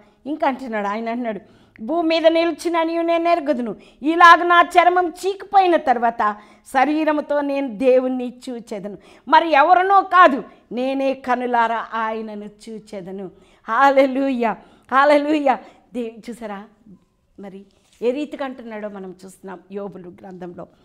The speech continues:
కాబట్టి మనం యోబు గురించి పాఠాలు నేర్చుకోవాలి. ఏమనంటే యోబు గ్రంథం పద్దెనిమిదవ అధ్యాయం పద్నాలుగవ వచనంలో అంటున్నాడు,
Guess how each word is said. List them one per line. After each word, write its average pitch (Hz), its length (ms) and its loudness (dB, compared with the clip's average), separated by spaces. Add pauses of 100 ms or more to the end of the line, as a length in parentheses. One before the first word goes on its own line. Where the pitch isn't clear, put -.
(260)
కాబట్టి 254 480 -4 (260)
మనం 285 240 -4
యోబు 277 300 4
గురించి 277 400 0
పాఠాలు 254 440 0
నేర్చుకోవాలి. 240 580 -4 (360)
ఏమనంటే 285 800 2 (160)
యోబు 269 260 2
గ్రంథం 285 360 0
పద్దెనిమిదవ 285 640 2
అధ్యాయం 262 360 0 (360)
పద్నాలుగవ 320 580 4
వచనంలో 269 480 -2
అంటున్నాడు, 220 380 -6